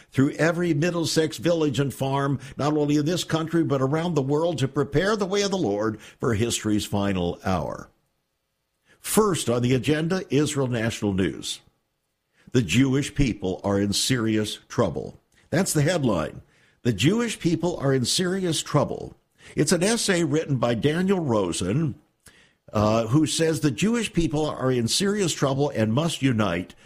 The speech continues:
but before they can take that action, they have to admit that there's a problem.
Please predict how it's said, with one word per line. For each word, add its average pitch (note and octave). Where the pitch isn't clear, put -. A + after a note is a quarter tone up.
but C3+
before E3
they A#3
can E3
take E3
that C3
action, D3
they B2+
have D3
to B2+
admit D3+
that B2
there's D3
a C#3+
problem. E3